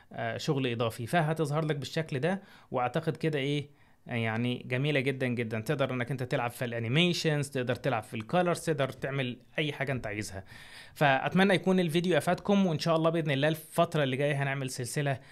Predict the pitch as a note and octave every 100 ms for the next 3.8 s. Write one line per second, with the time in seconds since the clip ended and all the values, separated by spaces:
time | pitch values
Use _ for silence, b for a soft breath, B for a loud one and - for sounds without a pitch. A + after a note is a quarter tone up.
0 | B B - B2 A#2+ A#2 A#2+ A#2 G#2+ A#2+
1 | A2+ A2 A2+ - D#3 C#3 - B2+ A#2+ -
2 | A#2+ D3 C#3 A#2+ C#3 C#3 C3+ - B B
3 | C#3+ G#2+ G#2+ C#3+ D3 C#3 C3